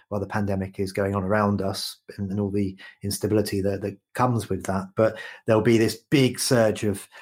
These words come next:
of, uh, highly skilled, highly talented candidates back on the market towards the end of twenty twenty-one. Do, do you agree with that? Or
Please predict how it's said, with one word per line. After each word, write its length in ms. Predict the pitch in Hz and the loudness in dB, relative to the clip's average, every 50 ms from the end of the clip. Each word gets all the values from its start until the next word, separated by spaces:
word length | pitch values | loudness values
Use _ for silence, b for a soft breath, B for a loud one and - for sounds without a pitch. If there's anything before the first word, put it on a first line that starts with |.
| B B B | B B B
of, 280 | 107 107 101 104 - - | -4 -4 -4 -6 -10 -8
uh, 160 | 104 104 104 | -6 -4 -4
highly 320 | 101 - 127 120 113 110 107 | 0 2 2 4 4 2 0
skilled, 420 | 104 - - - 110 104 104 101 | -2 -2 0 2 4 4 4 4
highly 260 | 101 113 110 104 104 | 4 2 4 2 2
talented 540 | 101 - - 113 104 104 104 104 - 107 98 | 0 0 0 0 0 0 0 -2 -4 -8 -6
candidates 720 | - 113 110 107 104 98 101 95 95 95 - - - - - B B B B B B _ - | -2 -2 -2 0 0 0 -2 -2 -2 -4 -6 -8 -8 -8 -12 B B B B B B _ -2
back 180 | - - - - | -2 -2 0 0
on 120 | 120 110 | 0 0
the 60 | 110 | 2
market 460 | 107 107 107 101 104 - 104 92 - _ _ _ _ _ _ _ | 2 2 2 0 0 -2 -6 -8 -8 _ _ _ _ _ _ _
towards 280 | - - 110 104 101 101 | -8 -4 -2 -2 -2 -2
the 120 | 101 113 | 0 -2
end 160 | 104 101 98 | 0 0 0
of 220 | 104 101 95 - - B B B B B B B B _ - | 0 0 0 -2 -8 B B B B B B B B _ -14
twenty 240 | - - 113 107 104 | -6 -4 -2 -2 -2
twenty-one. 500 | - - 104 104 101 101 98 95 95 95 B B B - | -4 -2 -2 0 0 0 0 0 -2 -4 B B B -2
Do, 160 | - 151 147 | 0 0 0
do 120 | 113 - 151 | 2 4 4
you 80 | 151 | 4
agree 220 | 139 - 170 170 160 | 6 6 6 6 8
with 120 | 151 139 | 6 6
that? 260 | 170 160 156 156 151 | 4 4 4 4 4
Or 360 | 135 120 117 113 113 110 98 | 4 4 4 4 2 0 -2